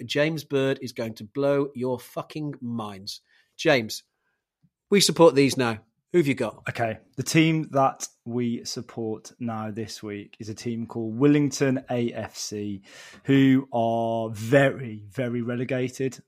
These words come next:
Speaker 2: uh, from the Northern League Division Two, which is in Step Six. Uh,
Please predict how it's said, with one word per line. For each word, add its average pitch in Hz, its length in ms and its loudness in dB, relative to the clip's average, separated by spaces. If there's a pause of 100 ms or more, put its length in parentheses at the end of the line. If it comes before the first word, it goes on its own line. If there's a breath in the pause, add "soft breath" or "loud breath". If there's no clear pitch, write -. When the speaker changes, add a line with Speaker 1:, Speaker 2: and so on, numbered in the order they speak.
(120)
Speaker 2:
uh, 107 460 -8
from 113 240 -6
the 113 80 -8
Northern 135 520 0
League 123 260 0
Division 110 340 -4
Two, 107 260 -8
which 101 180 -12
is 104 120 -8
in 101 120 -8
Step - 360 -10
Six. - 260 -14 (640 soft breath)
Uh, 104 520 -6